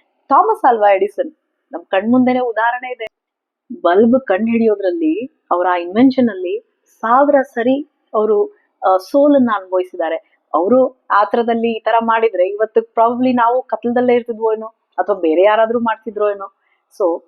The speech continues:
ಥಾಮಸ್ ಅಲ್ವಾ ಎಡಿಸನ್ ಒಂಬೈನೂರ ತೊಂಬತ್ತೊಂಬತ್ತು ಸಾರಿ ಸೋತ್ರು, ಅದನ್ನ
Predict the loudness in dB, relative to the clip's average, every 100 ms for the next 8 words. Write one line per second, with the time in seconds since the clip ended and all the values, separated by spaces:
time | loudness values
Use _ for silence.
0 | _ _ _ _ -2 2 4 2 2 0
1 | 0 -4 -10 -14 -18 _ _ _ _ _
2 | 2 4 6 6 4 4 2 2 -2 -2
3 | -4 -2 -2 0 -2 -2 0 -2 -4 _
4 | -8 0 0 2 0 0 _ _ _ _
5 | _ _ _ _ -2 -2